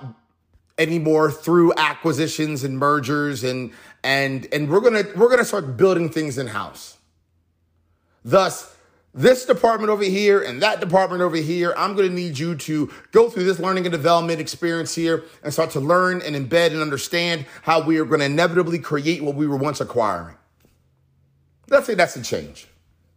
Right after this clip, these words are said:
And you roll that out and you do whatever it is you do. Let's not even get into the details of it.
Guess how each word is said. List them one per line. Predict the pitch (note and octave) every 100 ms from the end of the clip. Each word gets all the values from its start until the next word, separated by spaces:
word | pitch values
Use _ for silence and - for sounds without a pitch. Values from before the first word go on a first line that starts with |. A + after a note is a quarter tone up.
| _ _ _ _ _ _ _ _ _ _ _ _ _ -
And | C#3+
you | B2
roll | A#2 F3+ G#3
that | G3 F#3+
out | E3+ E3 D#3
and | B2+
you | A#2
do | A#2+
whatever | C3+ C3+ G3+
it | G3
is | F#3 C#3
you | C#3+
do. | C3 F#2+
Let's | F#2 B2+
not | F3
even | F3+ D#3
get | D#3
into | C3
the | B2
details | G#2+ G#2+ E2 F2+ D#2+
of |
it. | D#2